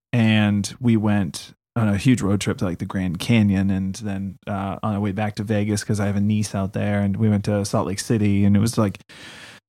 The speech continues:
that's a big thing for me, is, like, vacations. We always took one every, at least one every year. And it was, like, a big to do. And it was a family,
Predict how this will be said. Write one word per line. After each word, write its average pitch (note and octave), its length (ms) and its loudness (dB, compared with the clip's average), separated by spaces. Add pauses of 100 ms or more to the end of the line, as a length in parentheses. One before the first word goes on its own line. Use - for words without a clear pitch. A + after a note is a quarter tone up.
that's D3 160 6
a D#3 80 8
big A2+ 200 4
thing G#2+ 220 2
for G2 100 -6
me, F#2 100 -4
is, F2+ 100 -6
like, G2+ 120 -4
vacations. G2 540 -2
We G2+ 120 -2
always G#2+ 260 2
took A#2 240 -2
one G#2+ 180 2
every, G2 220 -2
at A2 100 -2
least A2+ 220 0
one G#2 160 4
every F#2+ 160 0
year. A2 320 4
And G#2 80 2
it - 20 2
was, G2 120 0
like, G2 100 -2
a F#2+ 40 -2
big G#2 300 0
to G#2+ 80 -2
do. G2 300 0
And G2 100 0
it - 20 -2
was G2 120 -4
a G2+ 60 -6
family, G2+ 640 0